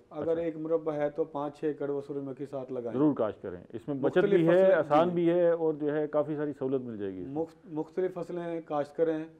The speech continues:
Speaker 1: जो मुल्क की ज़रूरत के लिए ज़रूरी है हमें।
Speaker 2: ठीक है। मलिक साहब, ये बताएं कि इसकी marketing important factor है। हमारे यहाँ अमूमन ज़रात में marketing में कमज़ोरी रह जाती है और जिसकी वजह से हम पीछे रह जाते हैं, हमारे काश्तकार को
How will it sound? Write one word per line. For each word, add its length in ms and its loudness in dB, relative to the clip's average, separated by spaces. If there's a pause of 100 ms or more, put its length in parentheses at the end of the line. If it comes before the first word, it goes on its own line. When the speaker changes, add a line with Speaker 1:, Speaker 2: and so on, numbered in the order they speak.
(380)
Speaker 1:
जो 180 2
मुल्क 220 -4
की 80 -4
ज़रूरत 380 0
के 100 -6
लिए 280 -2 (240)
ज़रूरी 360 0
है 140 -2
हमें। 240 -10 (200)
Speaker 2:
ठीक 180 -8
है। 180 -20 (560)
मलिक 140 4
साहब, 120 2
ये 80 -2
बताएं 280 -2
कि 140 -2
इसकी 360 -8
marketing 480 -4 (100)
important 380 0
factor 260 -6
है। 300 -10
हमारे 300 0
यहाँ 440 -6 (300)
अमूमन 400 -2
ज़रात 360 -2
में 280 -10
marketing 640 -6
में 180 -10
कमज़ोरी 360 -6
रह 140 -4
जाती 340 -8
है 140 -6
और 120 -8
जिसकी 260 -16
वजह 160 -8
से 140 -12
हम 220 -12
पीछे 200 -10
रह 140 -8
जाते 220 -12
हैं, 60 -12
हमारे 160 -6
काश्तकार 460 -6
को 160 -8